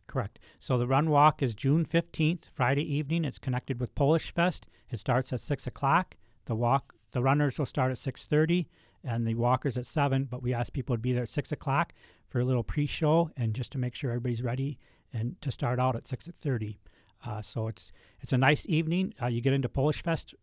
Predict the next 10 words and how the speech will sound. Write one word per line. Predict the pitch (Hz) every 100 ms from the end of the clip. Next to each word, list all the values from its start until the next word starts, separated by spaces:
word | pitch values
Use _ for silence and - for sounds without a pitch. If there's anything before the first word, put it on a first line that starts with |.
| -
uh, | 127 113 -
all | 131 120
weekend | 139 - 175
for | - 120
free | - 151 196 - _ _ 143
as | 113
long | 120 131
as | 123
you've | 127 120
registered. | 127 151 - 180 175